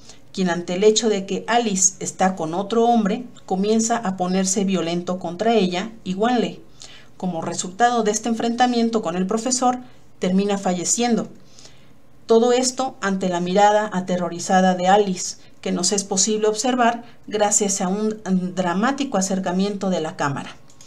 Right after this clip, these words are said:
Wanley, un poco más sereno que ella y siguiendo sus principios éticos, decide llamar a la policía,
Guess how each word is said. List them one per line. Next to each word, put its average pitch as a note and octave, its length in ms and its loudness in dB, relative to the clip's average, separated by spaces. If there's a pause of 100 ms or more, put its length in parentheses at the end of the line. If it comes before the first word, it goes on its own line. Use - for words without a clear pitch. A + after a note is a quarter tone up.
(540)
Wanley, B3+ 580 2
un F#3+ 140 0
poco G3 260 0
más F#3+ 240 4
sereno F#3 480 2
que A3+ 180 4
ella A#3+ 340 0 (300)
y F3+ 100 -8
siguiendo F#3 540 -2
sus - 240 4
principios F#3+ 680 -6
éticos, A#3 640 -4 (320)
decide A3 480 0
llamar E3+ 300 2
a D#3+ 40 4
la D#3+ 160 -2
policía, F#3+ 540 -4